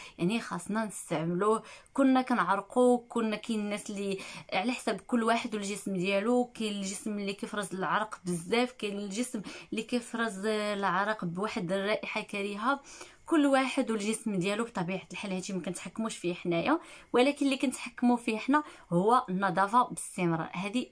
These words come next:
طبيعه الحال. الديودورون اللي غادي نبارطاجي معكم البنات هي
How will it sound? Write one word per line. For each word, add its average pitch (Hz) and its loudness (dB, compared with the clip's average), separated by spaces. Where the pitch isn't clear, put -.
طبيعه 165 0
الحال. 175 -4
الديودورون 208 0
اللي 226 4
غادي 202 0
نبارطاجي 269 0
معكم 202 -2
البنات 190 -2
هي 208 0